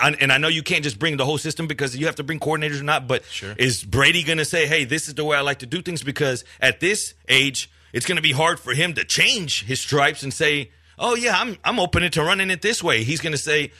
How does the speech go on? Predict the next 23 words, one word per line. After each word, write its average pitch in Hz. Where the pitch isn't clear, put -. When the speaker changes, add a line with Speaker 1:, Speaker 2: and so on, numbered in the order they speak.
Speaker 1:
"Whatever 214
organization, 143
you, 147
you 135
gotta 160
take 156
Tom 160
Brady 160
in 143
for 139
what 127
you've 156
seen 139
work," 147
Speaker 2:
Right. 95
Speaker 1:
and 107
say, 139
"Okay, 147
so 147
what?" 180
It's 139
weird 190
because 151